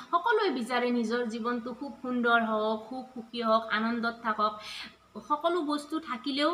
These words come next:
মানুহৰ কিন্তু শান্তিৰ খুব অভাৱ হয় মানুহৰ জীৱনত। যদিহে কৃষ্ণ ভক্তি কৰে, তেতিয়া শান্তি অভাৱ নহয়, কাৰণ ভগৱানৰ শ্ৰী চৰণ কমলৰ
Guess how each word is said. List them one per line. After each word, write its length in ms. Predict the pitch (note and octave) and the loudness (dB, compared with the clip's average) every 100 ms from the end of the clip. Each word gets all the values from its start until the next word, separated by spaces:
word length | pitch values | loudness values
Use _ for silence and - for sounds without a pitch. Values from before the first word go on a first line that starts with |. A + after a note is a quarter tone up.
| E4+ G#3+ | 0 -2
মানুহৰ 440 | G3+ A3+ A#3+ C4 B3+ | 0 0 2 0 0
কিন্তু 240 | C4 B3+ C#4+ | -6 -6 -8
শান্তিৰ 480 | B3 B3+ A#3+ C#4 C4 | -6 -6 -6 -8 -8
খুব 100 | D4 - - | -10 -8 -4
অভাৱ 400 | G3 G3 G#3+ G#3+ | -2 2 4 2
হয় 300 | F3 E3 C#3 - - - G3 | 0 -2 -2 -6 -14 -10 -4
মানুহৰ 400 | F#3+ G#3+ A3 G#3+ | 0 0 2 0
জীৱনত। 400 | F#3+ F#3 F3 F3+ | -2 -4 -6 -6
যদিহে 420 | F3+ A#3+ D#4+ E4 G4+ | -4 0 0 0 -4
কৃষ্ণ 460 | - C#4 A#3+ - D#4+ | -4 -6 -6 2 2
ভক্তি 400 | D#4 A3+ - B3+ A#3 | 2 -2 -4 -10 -4
কৰে, 320 | A3 G#3 B3+ - - - | 0 0 0 -6 -14 -10
তেতিয়া 320 | D4 D4 E4 E4 | -8 0 0 2
শান্তি 460 | C#4+ C#4 B3 C#4+ D#4 F4+ - _ A3 | 2 2 0 0 -2 -2 -12 _ -4
অভাৱ 300 | G3+ G3+ G#3+ | 2 6 6
নহয়, 340 | A3+ F#3 E3+ D#3 - | 4 2 0 -2 0
কাৰণ 260 | A3+ C4 A3+ | 2 2 0
ভগৱানৰ 500 | G3 G3+ A3+ C4 C#4+ | -4 -2 -2 0 -2
শ্ৰী 280 | - A#3+ B3+ - - - | -4 -6 -8 -10 -20 -4
চৰণ 300 | A3+ G#3+ A#3 | 2 4 2
কমলৰ 440 | A#3+ A#3 A#3 A#3+ | 2 0 2 0